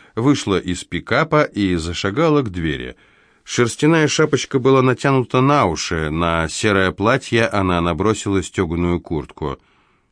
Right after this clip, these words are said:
"Сюда уже приезжали кукурузники?" спросила она. "Пока нет", ответила жена доктора. "Как ты думаешь, чего они хотят?" "Мы не знаем". Они вошли в дом, и доктор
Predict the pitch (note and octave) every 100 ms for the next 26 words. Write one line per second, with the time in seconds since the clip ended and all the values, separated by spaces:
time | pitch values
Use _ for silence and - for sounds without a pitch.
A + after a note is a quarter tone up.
0 | _ - - E2 F#2+ F#2+ F#2+ E2+ G2+ G2
1 | F#2 - F#2+ F#2+ F#2+ E2 D2+ A2 A#2+ -
2 | B2 C#3+ D3+ G2 E2+ D2+ D2 C2 - _
3 | - - E2+ - F2 D2 C#2+ C#2+ C2+ -
4 | _ _ _ _ _ _ C3 - E3 C#3
5 | G2 D#2 - - E2+ E2 D#2 E2 D2+ E2+
6 | D#2 D2 D2+ - D2+ C#2 - _ _ _
7 | _ _ _ _ - G2 - G2+ E2+ A2+
8 | G2 D#2 D2 - G2+ G2 G#2 G#2+ G2 A#2
9 | G#2+ F2 C2 - _ _ _ _ _ _
10 | _ _ B2 D3 E3 D3 A2+ G#2 C#2 B1+
11 | - _ _ _ _ _ _ - C#3 F3
12 | C3 - G2+ D#2+ D#2+ C3 F#3+ - G2 E2
13 | D#2 D3+ D3+ D#3